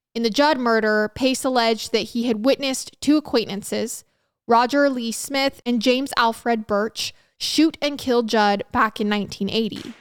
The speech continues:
He claimed all four men were partners in a drug ring, and when it was discovered that Judd was skimming drugs from their operation, the other two men proceeded to murder him as punishment. After receiving this information from Dirk, authorities tracked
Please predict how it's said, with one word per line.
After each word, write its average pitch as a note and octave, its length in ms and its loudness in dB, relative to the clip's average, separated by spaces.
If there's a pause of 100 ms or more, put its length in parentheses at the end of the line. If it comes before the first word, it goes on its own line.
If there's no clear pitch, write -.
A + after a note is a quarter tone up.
(280)
He C4+ 80 -2
claimed C#4 340 0
all E4 220 6
four E4+ 240 0
men C#4 240 0
were A3+ 120 0
partners G#3+ 440 0
in G#3 80 0
a G#3 80 0
drug C#4+ 340 4
ring, C#4+ 540 -2
and A3 480 2
when A3 120 2
it G#3+ 60 -4
was A3 160 -2
discovered B3+ 520 2
that A3 120 0
Judd A3 220 2
was G#3+ 120 0
skimming G#3+ 440 -2
drugs A3+ 340 2
from G#3+ 160 -2
their G#3 140 0
operation, A#3 800 0
the A3 140 -6
other A#3 200 2
two B3 180 -6
men A3 220 0
proceeded G#3+ 400 -4
to A3 120 -8
murder G#3+ 340 2
him G#3+ 340 -2
as G3 160 -6
punishment. - 800 -10 (340)
After E4 380 2
receiving C4 400 0
this A#3+ 160 0
information A3 560 -2
from A3 240 -2
Dirk, A3 480 0 (340)
authorities C4 720 2
tracked D4 480 0